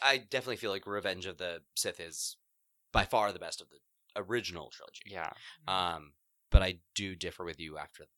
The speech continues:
Speaker 1: that.
Speaker 2: Uh, well, most people do.
Speaker 1: No,
Speaker 2: People,
Speaker 1: that's, that's
Speaker 2: people
Speaker 1: fine.
Speaker 2: who think that I say that Jedi's better than Empire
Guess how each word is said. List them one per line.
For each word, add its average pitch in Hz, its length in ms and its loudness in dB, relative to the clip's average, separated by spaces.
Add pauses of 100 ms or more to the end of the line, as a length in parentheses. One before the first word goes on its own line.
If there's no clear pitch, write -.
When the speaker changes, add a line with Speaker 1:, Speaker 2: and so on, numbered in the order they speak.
(120)
Speaker 1:
that. - 760 -10
Speaker 2:
Uh, 110 640 -6
well, 127 240 4
most 107 300 -4
people 98 180 0
do. 92 360 -4
Speaker 1:
No, 113 160 4
Speaker 2:
People, 170 240 8
Speaker 1:
that's, 156 100 4
that's 185 80 4
Speaker 2:
people 202 200 6
Speaker 1:
fine. 202 140 6
Speaker 2:
who 156 80 2
think 139 340 2 (540)
that 110 340 8 (800)
I 117 200 4
say 117 260 -2
that 104 220 0
Jedi's 101 360 0
better 98 200 -4
than 95 140 -8
Empire 101 640 -4